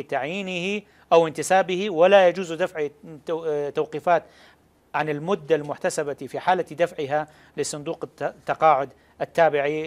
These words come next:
لتلك النقابات. يعني کەواتە ئەگەر پارەی خانەنشینی یا بە سندوقی ئەو هینانە، ئەو سەندیکا و شتانی کە خۆی سەربەوانە یا سەحافە یان محامینیانەوە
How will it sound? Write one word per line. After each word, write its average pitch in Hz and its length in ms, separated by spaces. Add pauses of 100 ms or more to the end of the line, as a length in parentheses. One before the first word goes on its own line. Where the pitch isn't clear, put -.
(100)
لتلك 139 300
النقابات. 113 580
يعني 180 460
کەواتە 165 360
ئەگەر 160 220 (960)
پارەی 165 260
خانەنشینی 180 560
یا 196 80
بە 175 80
سندوقی 170 440
ئەو 202 240 (340)
هینانە، 151 400 (380)
ئەو 185 140
سەندیکا 156 460
و 139 40
شتانی 151 260
کە - 140
خۆی 160 240 (240)
سەربەوانە 135 500
یا 143 60
سەحافە 135 460 (100)
یان 131 180 (260)
محامینیانەوە 135 800